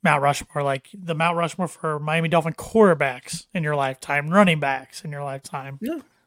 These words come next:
Speaker 1: That'd be, that'd be
Speaker 2: Yeah,
Speaker 1: fun.
Speaker 2: that's, yeah, that would be
Speaker 1: Yeah.
Speaker 2: kinda fun. Yeah.
Speaker 1: Uh, my Mount Rushmore for the Denver Broncos, um, three of these, like you, pretty easy, uh, with two Hall of Famers, one future Hall of Famer. Then the fourth was kinda,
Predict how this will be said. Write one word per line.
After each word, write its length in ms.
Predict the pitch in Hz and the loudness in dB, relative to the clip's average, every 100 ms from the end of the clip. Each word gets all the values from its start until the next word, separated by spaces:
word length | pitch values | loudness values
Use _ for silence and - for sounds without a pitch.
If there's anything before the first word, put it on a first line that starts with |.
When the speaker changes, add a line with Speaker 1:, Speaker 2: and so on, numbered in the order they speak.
| _ | _
Speaker 1:
That'd 100 | 214 | -4
be, 80 | 208 | -2
that'd 180 | 160 202 | 0 0
be 60 | 185 | -2
Speaker 2:
Yeah, 80 | |
Speaker 1:
fun. 200 | 254 151 - | -4 -8 -8
Speaker 2:
that's, 180 | 208 - - - | -14 -20 -20 -12
yeah, 160 | 214 226 | -4 -2
that 120 | 220 | 0
would 140 | 233 175 | -2 -4
be 80 | |
Speaker 1:
Yeah. 40 | 139 | -6
Speaker 2:
kinda 220 | 107 104 | -8 -8
fun. 280 | - 104 98 - _ _ _ | -10 -12 -14 -20 _ _ _
Yeah. 160 | 123 131 - _ - _ _ _ _ _ _ _ _ _ _ 208 | -14 -14 -16 _ -20 _ _ _ _ _ _ _ _ _ _ 0
Speaker 1:
Uh, 180 | 202 | 2
my 240 | 202 254 262 | 6 6 6
Mount 500 | 208 165 190 226 190 | 2 -2 2 2 4
Rushmore 400 | 220 - 233 220 | 2 2 4 4
for 140 | 220 | 2
the 120 | 185 | -2
Denver 300 | 160 220 208 | 2 2 2
Broncos, 800 | 165 185 208 - 208 214 220 170 | 2 4 2 4 4 4 4 0
um, 500 | 180 160 147 139 139 _ _ _ _ | -2 -2 -4 -10 -18 _ _ _ _
three 200 | 330 359 | 4 6
of 80 | 226 | 8
these, 280 | 247 247 - | 8 6 6
like 260 | 202 208 | 4 6
you, 260 | 196 220 226 - _ | 4 4 2 -8 _
pretty 220 | 220 196 | 0 2
easy, 440 | 185 196 254 - _ _ - | 4 2 0 -4 _ _ -8
uh, 140 | 151 151 | -6 -6
with 100 | - | -2
two 160 | 202 | 2
Hall 160 | 180 180 | 6 6
of 80 | - | 4
Famers, 320 | 185 180 151 | 2 2 0
one 160 | 165 | 0
future 360 | 156 190 160 160 | 0 -2 0 0
Hall 180 | 165 160 | 0 0
of 100 | - | 0
Famer. 320 | 170 170 170 - - - - - | -2 0 -4 -6 -20 -20 -10 -4
Then 80 | |
the 60 | 180 | 0
fourth 340 | - 233 226 | 6 6 6
was 140 | 202 - | -2 -2
kinda, 400 | 202 196 196 | 2 2 2